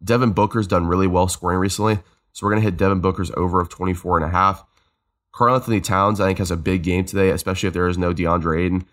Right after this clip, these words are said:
So we're gonna hit the over on Towns as well at twenty-two and a half. Anthony Edwards has actually done really well against this team with Phoenix recently. For, so we're gonna hit the over on him as well at twenty-three and a half. And we're gonna go as well, Mikal Bridges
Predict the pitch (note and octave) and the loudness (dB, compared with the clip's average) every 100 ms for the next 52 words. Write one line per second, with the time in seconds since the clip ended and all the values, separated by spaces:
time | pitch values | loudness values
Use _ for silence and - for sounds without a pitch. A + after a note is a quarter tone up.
0 | _ _ - G2+ G#2 G2 F#2+ F2+ F2+ F2 | _ _ -4 0 0 0 -2 0 2 2
1 | E2+ - F2 F#2 E2+ E2+ F2+ E2 F2+ F2 | 0 0 0 0 -2 0 0 0 -4 -4
2 | E2 F#2 F#2 F#2 F2+ F2+ _ _ _ _ | -4 -2 0 2 0 -2 _ _ _ _
3 | _ _ - C3+ C#3+ B2 E2+ G2 G#2+ F#2+ | _ _ -6 -4 0 0 2 2 0 0
4 | G2 - F2 F2 E2+ F#2 F#2 F2 F2+ G2 | -2 -2 -2 0 0 0 2 2 4 2
5 | - _ _ _ F#2+ F#2+ F#2 - F#2+ - | -4 _ _ _ -4 -2 -2 -2 -4 -4
6 | G2 G2 F#2+ A2+ _ F2+ - D#2+ - F#2+ | -2 0 0 -4 _ -10 -8 -6 -2 0
7 | G2 - - F#2+ F#2+ G2+ G#2 F#2+ _ _ | 0 -2 -6 -6 -2 0 0 -2 _ _
8 | _ _ - F#2 - G#2+ A2+ A2+ G2+ - | _ _ -2 -2 0 0 2 0 -2 0
9 | F#2+ F#2 F2 F#2+ F#2 E2 F2+ E2+ - F#2 | 2 2 2 2 0 0 0 0 -2 -4
10 | E2 E2 F#2 F#2+ F#2 F#2+ F#2+ - _ _ | -4 -4 -4 0 0 0 -2 -8 _ _
11 | _ _ _ - A2+ C#3 B2 A#2+ G2 G#2 | _ _ _ -4 0 2 2 0 2 2
12 | G#2 G2 F2 F#2 F#2+ F2 - G2+ E2+ E2+ | 4 2 0 0 2 0 0 0 0 0
13 | F#2+ E2+ E2 D#2+ | -2 0 -2 -4